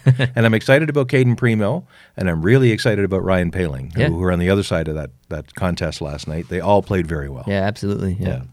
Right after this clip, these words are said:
Speaker 2: So good for Montreal fans.
Speaker 1: Yeah. Uh, a little bit off topic next is on our second channel, More Post to Post. Uh, we've done recently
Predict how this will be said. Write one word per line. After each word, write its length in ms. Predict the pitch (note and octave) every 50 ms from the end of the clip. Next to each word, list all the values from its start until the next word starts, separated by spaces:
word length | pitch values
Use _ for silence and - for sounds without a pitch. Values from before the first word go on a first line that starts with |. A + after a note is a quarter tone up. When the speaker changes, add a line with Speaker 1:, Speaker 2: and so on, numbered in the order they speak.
| - -
Speaker 2:
So 200 | - D2+ C#2+ D2 F2
good 120 | B2 C#3
for 140 | C3 - B2+
Montreal 460 | A2 A2+ A2+ - - G#2+ F#2 F2 F2
fans. 400 | - - D2 C#2 C2 - - - _ _ _
Speaker 1:
Yeah. 400 | D3 E3+ G#3+ G3 G#2+ E2 D2 - - - - - - - A#3
Uh, 240 | E3 A2 G#2 G2 G2+
a 60 | G#2+
little 160 | B2 D#3 E3 D#3+
bit 100 | D#3+ C#3
off 160 | C3 C#3 C3+
topic 380 | - C#3 C3+ B2+ - - -
next 320 | A2 G#2+ A#2+ B2 - - - -
is 420 | - A2+ G#2+ G2+ G2 F#2+ F2 E2 - -
on 340 | F#2+ F#2+ G2 F#2 F#2 F#2+
our 120 | F2+ F#2 G2
second 360 | G2 - C#3 C#3 C3+ C#3+ B2
channel, 260 | - A#2+ A#2 A#2 A2+
More 220 | G#2+ G#2 G#2+ A2 G#2
Post 240 | - - G#2 -
to 80 | - -
Post. 540 | - F#2+ F#2 G2 F#2+ - - - - - - - -
Uh, 220 | G2 G2 F2+ F2+ F2+
we've 200 | G#2 A2 G#2 A2
done 540 | - G#2+ G#2 G#2 G#2 G2+ G2 F#2+ F#2 F#2+ A2 - - -
recently 720 | - A2+ G#2+ - - - - G2+ G2 F#2+ F#2+ F#2 F#2 G2+ G2+